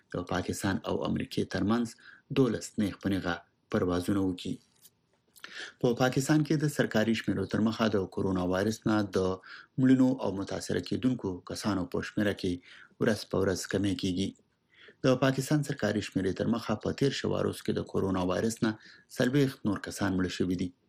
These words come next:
د دې سره په ملک کې د کورونا وایرس نه د مړو شمیره پنځه زره څلور سوه او یو کم دېرش ته رسېدلې ده. پاکستان کې په تیر یو شوه روز کې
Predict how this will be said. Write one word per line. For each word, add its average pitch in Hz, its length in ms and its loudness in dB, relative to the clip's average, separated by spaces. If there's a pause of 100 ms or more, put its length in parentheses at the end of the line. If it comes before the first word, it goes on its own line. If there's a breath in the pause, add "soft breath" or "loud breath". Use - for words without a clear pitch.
(160)
د - 40 -4
دې 92 180 0
سره 95 180 -2
په - 120 -8
ملک 110 200 2
کې - 100 -4
د 95 80 -2
کورونا 95 380 -2
وایرس 95 360 0
نه 107 140 0 (400 loud breath)
د - 120 0
مړو 95 240 0
شمیره 101 380 0
پنځه 92 360 -2
زره 104 260 2 (380)
څلور 135 280 4
سوه 90 360 -2
او - 160 -6
یو 90 140 -2
کم 101 200 -2
دېرش 92 280 0
ته 85 160 -4
رسېدلې 92 480 0
ده. 90 120 0 (720)
پاکستان - 400 -4
کې 92 160 -2
په 90 140 -4
تیر 95 200 0
یو 104 160 4
شوه 95 280 -2
روز 117 220 2
کې 120 160 2